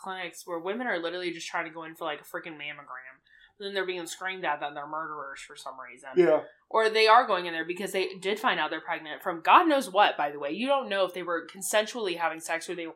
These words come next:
Speaker 1: raped by a fucking family member. And they're going into this clinic because they don't even know if they're pregnant.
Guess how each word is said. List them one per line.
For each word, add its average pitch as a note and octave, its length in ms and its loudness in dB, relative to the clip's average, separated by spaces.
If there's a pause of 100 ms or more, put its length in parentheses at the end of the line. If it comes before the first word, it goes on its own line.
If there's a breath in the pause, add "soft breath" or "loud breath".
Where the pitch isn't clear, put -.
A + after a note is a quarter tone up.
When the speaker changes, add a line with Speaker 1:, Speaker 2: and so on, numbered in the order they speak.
Speaker 1:
raped G#3 320 -4
by E3 120 -2
a D3+ 80 -4
fucking F#3+ 340 -10
family F3+ 400 -10
member. C3 400 -12 (380 loud breath)
And G3 100 -4
they're G3 80 -2
going C4 240 0
into B3 140 -4
this F3+ 160 -6
clinic G3+ 340 -4
because F3 240 -8
they G#3+ 80 2
don't C#4 120 0
even F3+ 280 -6
know A#3 220 4
if B3 100 0
they're F#3+ 160 2
pregnant. F3+ 420 -4